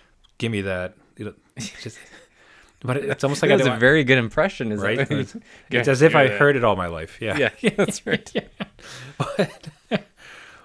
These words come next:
Speaker 1: I'm trying to find, like, the more honest argument for it about the fact that, like, look, if you don't, like, gaming, I understand that you purchased this thing yourself.
Speaker 2: Yeah.
Speaker 1: But gaming is not, is a reward for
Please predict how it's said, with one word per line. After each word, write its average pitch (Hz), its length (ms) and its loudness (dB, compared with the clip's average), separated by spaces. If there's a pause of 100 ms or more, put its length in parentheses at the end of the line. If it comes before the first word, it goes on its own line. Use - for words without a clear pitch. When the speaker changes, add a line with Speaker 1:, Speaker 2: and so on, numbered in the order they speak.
(180)
Speaker 1:
I'm 139 120 -6
trying 160 200 0
to 160 60 -4
find, 143 260 -2
like, 113 160 -4
the 98 480 -6 (720)
more 120 400 0
honest 104 640 -4 (880)
argument 107 440 -2
for 110 320 -4
it 92 60 -6
about 90 260 -8
the - 80 -20
fact 95 300 -8
that, 92 100 -10
like, 87 120 -12
look, 101 200 -8
if 95 60 -16
you 90 80 -10
don't, 95 240 -12 (220)
like, 95 160 -12
gaming, 101 540 -6 (600)
I 113 40 -2
understand 131 340 -2
that 139 80 -4
you 117 100 -6
purchased - 540 -8
this 110 160 -10
thing 104 240 -6
yourself. - 560 -10 (420)
Speaker 2:
Yeah. 101 200 -10 (160)
Speaker 1:
But 107 380 -8
gaming 110 420 -4
is 98 160 -12
not, 98 320 -8
is 95 180 -6
a 90 160 -8
reward 92 600 -4
for 87 560 -10